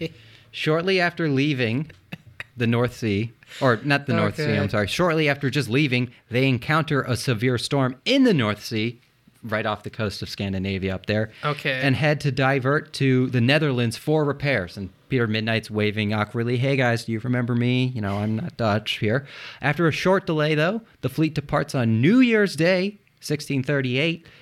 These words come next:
Speaker 1: and they arrive in North America in March sixteen thirty-eight. So,
Speaker 2: Fun.
Speaker 1: so about a three-month, uh, voyage here. March twenty-ninth.
Speaker 2: Not so fun.
Speaker 1: Not so fun.
Speaker 2: Yeah.
Speaker 1: March twenty-ninth, not so fun.
Speaker 2: Or no, three months.
Speaker 1: Oh, three months, yeah.
Speaker 2: Yeah.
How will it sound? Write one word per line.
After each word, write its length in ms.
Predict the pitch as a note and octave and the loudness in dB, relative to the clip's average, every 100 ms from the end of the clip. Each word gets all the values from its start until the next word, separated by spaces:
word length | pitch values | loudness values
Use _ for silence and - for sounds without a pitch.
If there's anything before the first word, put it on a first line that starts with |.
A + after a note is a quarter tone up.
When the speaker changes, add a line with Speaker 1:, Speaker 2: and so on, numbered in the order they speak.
| - | -4
Speaker 1:
and 160 | C#3 | 0
they 80 | D3 | 2
arrive 280 | C#3+ D3 D3+ | 2 2 2
in 160 | D#3 C3+ | 2 2
North 220 | C#3+ D3+ | 0 0
America 500 | A#2 A#2 B2+ C#3+ C#3+ | -2 -2 -2 -4 -8
in 160 | - D#3 | -4 -2
March 300 | C#3+ F3 - | 0 -2 -4
sixteen 380 | - - - F2+ | -10 -12 -10 -10
thirty-eight. 400 | F2 F2 E2 E2 | -10 -12 -12 -12
So, 220 | - F#2+ | -8 -6
Speaker 2:
Fun. 680 | G2 A#3 A#3+ A#3+ A3+ G3 C#3+ | -4 0 0 0 0 0 -2
Speaker 1:
so 100 | - | -4
about 220 | B2+ C3 C3 | 0 0 0
a 40 | |
three-month, 760 | C3 - C#3 D#3 E3 D3+ F3+ - - | -4 -8 -2 0 0 0 -4 -8 -4
uh, 340 | A#2 A#2 C3 | -2 0 -2
voyage 400 | D3+ B2 G2+ G2 | -2 0 0 0
here. 180 | C3+ D#3 | -2 0
March 480 | C3+ C3+ F3 - - _ _ | 2 2 0 -4 -16 _ _
twenty-ninth. 540 | - D3+ D3 E3 C3+ B2+ | -8 -4 -2 0 0 0
Speaker 2:
Not 80 | D#3 | -2
so 140 | C#3 | -4
fun. 360 | B2+ C3+ B2+ B2 | -6 -8 -8 -4
Speaker 1:
Not 200 | B2 B2+ | -4 -2
so 140 | A2+ | -6
fun. 240 | G2 F2+ F#2+ | -6 -6 -4
Speaker 2:
Yeah. 320 | C#3+ C3 B2 | -4 -4 -4
Speaker 1:
March 220 | B2 A2+ - | -2 -2 -2
twenty-ninth, 440 | B2+ A2+ A2+ A#2+ | -4 -2 -2 -4
not 180 | A2 G#2 | -6 -6
so 120 | A2 | -6
fun. 300 | G2+ G#2+ C#3 E3 _ _ _ _ - | -4 -4 -6 -8 _ _ _ _ -2
Speaker 2:
Or 120 | E3+ | 0
no, 140 | F3 | 0
three 180 | C#3 D#3+ | -2 -2
months. 340 | D3 C3+ B2 D3+ | -2 -2 -4 0
Speaker 1:
Oh, 80 | C#3 | 2
three 160 | D3 | 2
months, 180 | A2+ F#2 | 2 0
yeah. 260 | - E3 D3 - | 2 2 2 2
Speaker 2:
Yeah. 320 | G3+ - G3+ | 2 2 -2